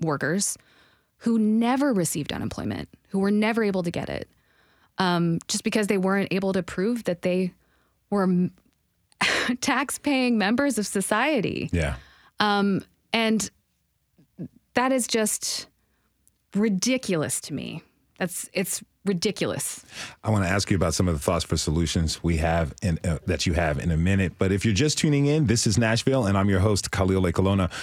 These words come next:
Speaker 2: We're talking with musicians Larissa Maestro and Jermaine Pitts about working as musicians in our city and what it takes to create a sustainable income. We were talking about the pandemic and how it affected musicians' ability to work. And I have a lot of friends who are D Js,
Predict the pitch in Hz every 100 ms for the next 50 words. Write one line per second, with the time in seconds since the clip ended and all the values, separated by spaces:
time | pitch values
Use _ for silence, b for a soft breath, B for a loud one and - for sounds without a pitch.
0 | B B 110 110 135 156 127 127 120 104
1 | 120 117 113 95 95 113 117 113 107 113
2 | 104 123 117 - 98 92 98 107 110 127
3 | 131 - - 104 101 98 87 123 127 143
4 | 123 147 127 104 90 - 92 - - 120
5 | 131 123 - 98 95 87 B B 104 117
6 | 131 - - 120 - - B B - -
7 | 110 101 - 95 113 104 92 98 110 110
8 | 104 90 78 B B B 95 107 107 156
9 | 185 202 120 101 107 - 98 95 92 90
10 | 85 95 98 92 - 98 95 92 95 87
11 | 90 101 80 78 80 76 80 67 65 58
12 | - 71 180 95 90 73 76 90 120 -
13 | 98 90 87 78 73 87 85 85 78 78
14 | 78 -